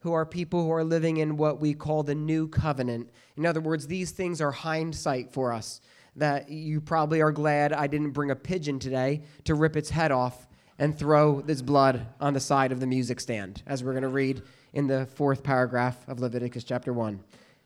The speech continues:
Okay? And so I'm just gonna bring us in here. The Lord called Moses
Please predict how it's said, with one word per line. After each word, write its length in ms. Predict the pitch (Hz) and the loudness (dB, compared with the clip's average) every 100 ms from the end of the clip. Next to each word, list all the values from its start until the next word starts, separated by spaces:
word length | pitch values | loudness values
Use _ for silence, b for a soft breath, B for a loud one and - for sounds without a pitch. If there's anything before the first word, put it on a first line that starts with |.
| b b b - | b b b -8
Okay? 320 | - 151 160 B B | -2 0 -2 B B
And 100 | 151 | -4
so 100 | 156 | 2
I'm 100 | 175 | 2
just 120 | 180 160 | 2 -2
gonna 300 | 185 170 151 - _ _ _ | 0 0 -2 -12 _ _ _
bring 240 | 139 147 143 | 2 4 4
us 140 | 135 | 4
in 100 | 135 | 0
here. 180 | 123 117 - _ _ _ _ _ _ b b b b - | 0 -2 -8 _ _ _ _ _ _ b b b b 2
The 100 | 147 | 4
Lord 500 | 151 190 220 233 220 | 6 6 6 2 -4
called 560 | - 180 185 196 208 | -6 0 2 2 0
Moses 760 | 190 139 127 127 202 - - - | 2 2 2 0 -6 -8 -18 -20